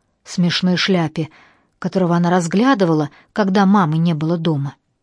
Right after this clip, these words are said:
Он всегда улыбался ей с такой добротой. «Мама, это же просто фотографии!»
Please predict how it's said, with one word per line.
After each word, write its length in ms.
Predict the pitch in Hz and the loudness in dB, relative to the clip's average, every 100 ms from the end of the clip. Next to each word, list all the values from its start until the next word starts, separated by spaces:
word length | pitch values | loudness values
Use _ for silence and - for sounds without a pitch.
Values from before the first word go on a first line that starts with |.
| _ _ _ _ - | _ _ _ _ -2
Он 160 | 180 | -2
всегда 420 | 160 - 170 196 214 | 0 -4 -2 0 0
улыбался 580 | 185 165 214 262 - | 0 0 -2 -2 -4
ей 140 | 165 156 | -6 -6
с 80 | - | -6
такой 300 | 170 254 180 | -8 -8 -6
добротой. 580 | 147 147 143 151 135 - _ _ _ _ _ _ _ _ | -4 -4 -4 -6 -8 -10 _ _ _ _ _ _ _ _
«Мама, 440 | 147 160 165 135 - - - - | -2 0 0 -2 -8 -18 -20 -12
это 120 | 165 | -6
же 120 | - | -4
просто 320 | - 269 - - | 0 0 0 -8
фотографии!» 840 | - 247 233 285 269 - 151 | -2 0 2 2 2 -2 -10